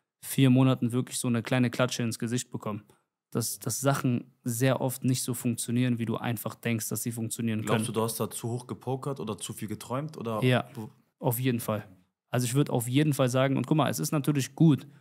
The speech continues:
Speaker 1: wenn man träumt, wenn man große Ziele hat, wenn man sagt, okay, ich mach
Speaker 2: Träumen
Speaker 1: das
Speaker 2: ist immer
Speaker 1: jetzt,
Speaker 2: gut,
Speaker 1: ich
Speaker 2: wirklich.
Speaker 1: mach das jetzt. Es, es ist gut. Aber diese Träume sind manchmal,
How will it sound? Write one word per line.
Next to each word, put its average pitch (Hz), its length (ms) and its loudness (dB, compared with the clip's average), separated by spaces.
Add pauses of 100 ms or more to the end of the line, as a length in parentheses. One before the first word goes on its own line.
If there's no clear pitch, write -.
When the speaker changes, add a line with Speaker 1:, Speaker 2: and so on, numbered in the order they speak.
(180)
Speaker 1:
wenn 113 120 0
man 110 120 2
träumt, 107 440 -2
wenn 107 80 -2
man 110 120 -2
große 127 320 -2
Ziele 131 300 0
hat, 110 140 -2
wenn 117 80 0
man 120 100 0
sagt, 123 240 -4
okay, 123 220 -8
ich - 100 -12
mach 139 80 0
Speaker 2:
Träumen 156 140 4
Speaker 1:
das 143 100 2
Speaker 2:
ist - 60 -6
immer 143 120 0
Speaker 1:
jetzt, 120 80 -2
Speaker 2:
gut, 98 100 -6
Speaker 1:
ich 101 60 -8
Speaker 2:
wirklich. 110 200 -2
Speaker 1:
mach 139 100 0
das 131 140 -4
jetzt. 113 180 -6
Es, - 320 -2
es - 200 -2
ist - 140 -6
gut. 123 260 -2 (500)
Aber 135 180 4
diese 139 240 4
Träume 175 400 6
sind 147 180 2
manchmal, 151 720 0